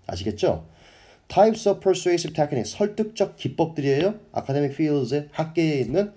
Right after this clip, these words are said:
답 아닌 거 아시겠죠? 답 몇 번? 일 번이에요. 이렇게 푸는 겁니다, 여러분.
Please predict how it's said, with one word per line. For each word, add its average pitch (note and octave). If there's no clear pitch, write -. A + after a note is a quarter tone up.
답 D3+
아닌 D3+
거 D3
아시겠죠? D3
답 D3+
몇 C3+
번? G3
일 F3
번이에요. G2
이렇게 A3+
푸는 G3
겁니다, F#2+
여러분. E2